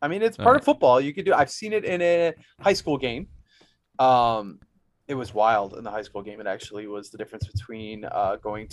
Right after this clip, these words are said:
Speaker 1: to a, the next round of the playoffs or not. It, it was unsuccessful, but it was extremely close. Uh, they handled it like a kickoff where they actually had players on either side of him, like, kind of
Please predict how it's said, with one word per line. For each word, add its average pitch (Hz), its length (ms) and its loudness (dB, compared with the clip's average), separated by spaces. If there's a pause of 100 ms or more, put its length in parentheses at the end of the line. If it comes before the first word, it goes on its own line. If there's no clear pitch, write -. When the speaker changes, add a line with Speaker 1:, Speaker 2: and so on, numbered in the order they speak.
Speaker 1:
to 107 480 -10
a, 104 440 -4
the 139 60 -6
next 143 180 -2
round 123 140 2
of 110 60 -10
the - 40 -20
playoffs 123 440 2
or 113 160 -6
not. 104 320 -2
It, 113 120 -10
it 117 140 -6
was 120 240 -4
unsuccessful, 135 680 -2
but 113 100 -4
it 110 40 -2
was 113 180 -6
extremely 120 1080 -6 (100)
close. - 360 -10 (440)
Uh, 127 140 8
they 160 160 6
handled 170 240 6
it 120 80 6
like 113 180 -2
a 104 40 -14
kickoff 117 480 2
where 110 120 -2
they 123 80 4
actually 139 300 2
had - 180 -8
players 143 500 -2
on 113 300 0
either 139 220 -4
side 160 420 4
of 101 120 -2
him, 92 120 -4
like, 98 160 -8
kind 139 160 2
of 110 120 -2